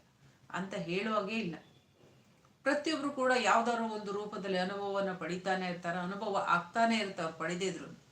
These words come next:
ಈ-, ಇಲ್ಲಿ ಇವ್ರು ಕೇಳಿರ್ತಕ್ಕಂಥದ್ದು ಕೂಡ ಅಷ್ಟೇ, "ನನಗೆ ವರ್ಷ-, ಒಂದು ವರ್ಷದಿಂದ ನಿರಂತರವಾಗಿ ಇಪ್ಪತ್ನಾಲ್ಕು ಗಂಟೆಗಳು ಕೂಡ ಒಂದು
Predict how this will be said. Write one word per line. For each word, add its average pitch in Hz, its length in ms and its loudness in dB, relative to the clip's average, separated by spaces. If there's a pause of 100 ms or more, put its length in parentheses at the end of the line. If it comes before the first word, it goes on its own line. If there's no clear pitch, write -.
(1400)
ಈ-, 247 240 4
ಇಲ್ಲಿ 269 180 8
ಇವ್ರು 294 200 6
ಕೇಳಿರ್ತಕ್ಕಂಥದ್ದು 262 760 4
ಕೂಡ 247 200 4
ಅಷ್ಟೇ, 226 300 6 (1120)
"ನನಗೆ 240 240 4
ವರ್ಷ-, 254 380 8
ಒಂದು 285 280 8
ವರ್ಷದಿಂದ 247 720 4 (1600)
ನಿರಂತರವಾಗಿ 269 840 8
ಇಪ್ಪತ್ನಾಲ್ಕು 262 960 2
ಗಂಟೆಗಳು 262 720 2
ಕೂಡ 220 340 -4 (1160)
ಒಂದು 240 340 2